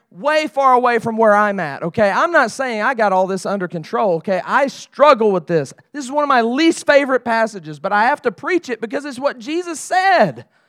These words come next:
We need to wrap our minds around this, man. That if we're gonna, if we're gonna have a secret to loving, then you can't change what love looks like. Jesus showed us what it looked like.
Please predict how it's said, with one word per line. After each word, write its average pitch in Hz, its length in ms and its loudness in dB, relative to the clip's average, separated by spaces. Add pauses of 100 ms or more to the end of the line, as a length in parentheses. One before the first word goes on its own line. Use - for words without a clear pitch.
(2000)
We 220 160 -10
need 359 180 2
to 277 100 -2
wrap 269 280 2
our 226 120 2
minds 277 420 2
around 208 300 0
this, 160 200 -6
man. 185 420 -6 (1300)
That 214 100 -2
if 208 120 -8
we're 339 160 -2
gonna, 302 340 0 (200)
if 226 160 -6
we're 320 120 -8
gonna 339 160 -4
have 262 200 -4
a 190 120 -2
secret - 560 -10
to 220 100 -2
loving, 214 500 -2 (180)
then 240 120 -6
you 285 100 -8
can't - 320 -8
change 302 480 0
what 247 200 -6
love 247 260 4
looks 311 380 -2
like. 208 520 -2 (540)
Jesus 294 400 -4
showed 392 460 8
us - 160 0
what 285 160 2
it 233 100 -2
looked 233 220 -2
like. 208 320 2